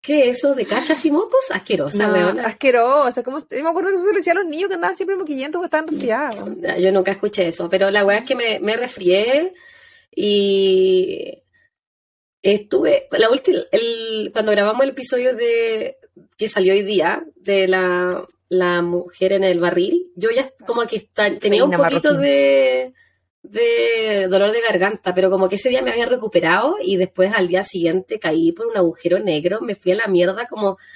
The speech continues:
Speaker 1: Alicia en el País de la Maravilla, weón, pero caí en el infierno y me enfermé,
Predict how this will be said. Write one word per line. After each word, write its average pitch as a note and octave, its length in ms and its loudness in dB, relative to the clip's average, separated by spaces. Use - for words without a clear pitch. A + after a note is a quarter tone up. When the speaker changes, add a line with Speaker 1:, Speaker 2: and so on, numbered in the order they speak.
Speaker 1:
Alicia F3 320 0
en A3 60 2
el A3 100 -2
País F3+ 180 0
de G#3 80 2
la A#3 120 -2
Maravilla, G#3 640 0
weón, F#4 400 -2
pero G3 340 0
caí F#3 160 2
en G#3+ 80 0
el A#3 80 0
infierno G3 840 0
y G3+ 140 0
me F#3+ 80 4
enfermé, F#3 800 2